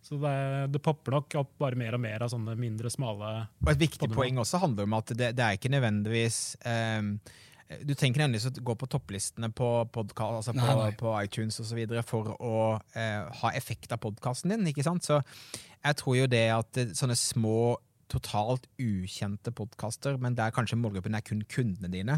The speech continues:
Speaker 2: og at nyhetsbrevet ditt er det som får kundene til å abonnere på podcasten og så videre, at, eh, du har liksom, eh, sytten lyttere i uka, det kan være en supersuksess hvis du, du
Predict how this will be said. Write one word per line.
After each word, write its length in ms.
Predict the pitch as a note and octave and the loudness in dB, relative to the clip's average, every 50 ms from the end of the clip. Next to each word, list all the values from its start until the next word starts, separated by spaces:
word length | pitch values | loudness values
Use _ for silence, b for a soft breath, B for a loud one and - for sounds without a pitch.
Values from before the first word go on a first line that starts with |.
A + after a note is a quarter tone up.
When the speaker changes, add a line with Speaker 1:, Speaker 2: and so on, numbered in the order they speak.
| C3+ - - | 0 -2 -4
Speaker 2:
og 80 | A2+ B2 A#2+ | -4 -4 -4
at 80 | A#2 B2 | -2 -2
nyhetsbrevet 640 | A2+ G#2+ G2 G2 G2 - - - A#2+ A2+ G#2+ G#2 G#2+ | -2 -2 -2 -2 -4 -6 -8 -6 -6 -4 -4 -4 -4
ditt 140 | A#2 - A#2+ | -4 -4 -4
er 60 | A2 G#2 | -6 -6
det 60 | F#2+ | -4
som 140 | - A#2+ A2 | -4 -4 -4
får 160 | - A#2 A2 G#2 - | -4 -4 -4 -2 -2
kundene 240 | B2 A2 F#2+ F2+ F#2 | -2 -2 -2 -4 -4
til 80 | G#2 G#2 | -4 -4
å 60 | G#2 | -2
abonnere 320 | G2 A2 A2 G#2+ G2+ F#2 F#2 F2+ | -2 -2 -2 -2 -2 -4 -6 -8
på 80 | G2 A2 | -8 -8
podcasten 480 | A2 G2 A2+ - - - G2 - - | -8 -8 -10 -10 -10 -10 -10 -8 -8
og 80 | A#2 G#2+ | -8 -6
så 80 | - A2 | -6 -4
videre, 300 | A2 G#2+ A#2+ B2+ B2+ A#2+ | -4 -2 -2 0 0 0
at, 100 | - - A#2+ | 2 2 2
eh, 80 | A#2 A2 B B B B B B B - | 2 2 B B B B B B B 0
du 80 | C3 | 2
har 240 | A#2+ A#2 A2 A2 A#2+ A#2+ | 4 6 6 6 6 6
liksom, 460 | A2+ - - A#2 A2+ A2 A2 A2 A2 | 4 2 2 2 2 4 4 2 2
eh, 160 | G#2 G2+ B B B B | 2 0 B B B B
sytten 400 | - - D3+ C3 - _ - A#2 | -2 0 0 0 0 _ -2 0
lyttere 380 | A#2+ B2+ - - - A2 A2+ B2+ | 0 0 0 -2 -4 -2 0 0
i 80 | A#2+ | 0
uka, 240 | - - - D#3 E3+ C3 | 0 2 2 2 4 4
det 60 | - | 2
kan 60 | D#3+ C#3+ | 2 2
være 140 | B2 A2+ A#2 | 2 0 0
en 20 | |
supersuksess 1120 | - - - - - A#2+ A2+ G#2+ F#2+ - _ - G#2+ - C3 B2+ - - G3+ A#3+ A3 F3 | -2 -4 -4 -2 0 0 0 0 -2 -4 _ -6 -4 -2 -2 -2 0 0 2 2 4 4
hvis 140 | D3+ C3+ - - | 2 0 0 -2
du, 60 | B2 | -2
du 400 | A#2+ B2 B2 B2 B2 A#2 G#2+ A2 | 0 2 2 2 2 0 -2 -4